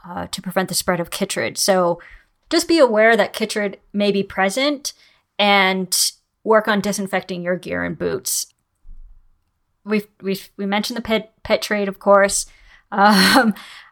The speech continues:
my suggestion would just be not to participate, um,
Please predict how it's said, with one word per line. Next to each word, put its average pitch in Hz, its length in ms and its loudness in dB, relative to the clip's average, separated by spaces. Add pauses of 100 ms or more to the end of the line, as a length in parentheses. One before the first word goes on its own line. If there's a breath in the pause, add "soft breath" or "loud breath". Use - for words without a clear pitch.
(100)
my 220 300 4
suggestion 254 600 2
would 202 120 2
just 196 220 -2
be 190 360 0
not 185 320 0
to 202 80 -6
participate, 254 800 -2 (600 soft breath)
um, 190 320 -2